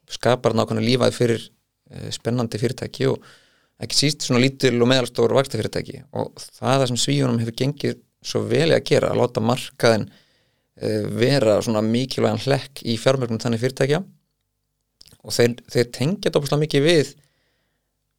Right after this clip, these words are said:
sko, það er náttúrulega alltaf margir samverkandi þættir, en það er tvennt sem þeir nefna alltaf þegar maður ræðir þetta við og bara hver, hver er hérna alinn sósan ykkar? Það er einmitt öflug þátttaka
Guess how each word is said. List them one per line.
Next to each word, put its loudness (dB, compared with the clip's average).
sko, -8
það 2
er 6
náttúrulega -2
alltaf 2
margir 0
samverkandi -2
þættir, -4
en -6
það 0
er -4
tvennt -4
sem 2
þeir 2
nefna 0
alltaf -2
þegar 2
maður 2
ræðir 4
þetta 2
við 4
og -2
bara -4
hver, -2
hver 4
er 2
hérna 2
alinn 0
sósan -2
ykkar? -12
Það 2
er 6
einmitt -4
öflug 0
þátttaka 2